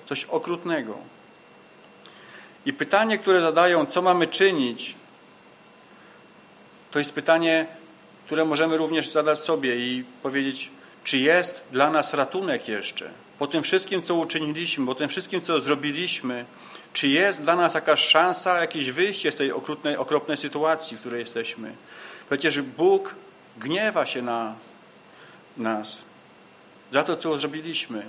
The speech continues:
a więc czy jest jakaś nadzieja?” I wtedy apostoł Piotr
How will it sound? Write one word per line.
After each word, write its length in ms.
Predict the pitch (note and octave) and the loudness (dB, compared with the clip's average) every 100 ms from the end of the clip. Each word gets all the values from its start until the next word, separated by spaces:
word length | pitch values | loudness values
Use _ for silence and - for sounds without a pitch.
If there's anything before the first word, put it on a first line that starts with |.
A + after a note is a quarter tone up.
| - | -8
a 80 | A#2 | -2
więc 260 | C3 B2+ | -2 -2
czy 160 | - C#3 | -4 -2
jest 200 | E3 F3 | -2 -2
jakaś 260 | F3+ E3 E3+ | 0 0 2
nadzieja?” 540 | D#3+ D#3+ E3 B2 F#2+ - - - - - - - - - - - - - - | 0 0 -2 -2 -6 -10 -20 -20 -20 -20 -20 -20 -20 -20 -20 -20 -20 -16 -12
I 60 | |
wtedy 440 | C3+ A3 A#3 G#3+ - | 2 4 4 4 2
apostoł 580 | E3 F3+ - F3 D#3 C3 - | 2 2 2 2 2 -2 -12
Piotr 440 | - C#3+ E3+ - | 0 2 2 -2